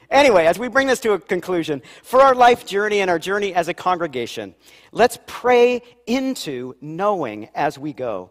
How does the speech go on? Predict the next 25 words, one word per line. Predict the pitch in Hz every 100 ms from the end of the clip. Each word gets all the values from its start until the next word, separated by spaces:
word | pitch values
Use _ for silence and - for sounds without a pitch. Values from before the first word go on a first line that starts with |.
| _ - -
that | 233
we | 226 277
might | 262 208
know | 185 190 214 240 254
our | - 175 185
guide, | 160 139 139 139 104 - _ -
that | 226
we | 247
might | 247 226
know | 202 214 233
the | 226
hope | 185 - 233 214 -
of | 185
our | 185 180
assured | 175 - 208 208 175
destination, | 185 175 - 160 156 151 123 104 - -
and | 175
that | 190
we | 226
might | 277 269 190
know | 170 139 135 - -
with | 160 269 -
confidence | - - 240 240 180 127 85 - - _ _
the | 135
power | 180 - 202 214 220 226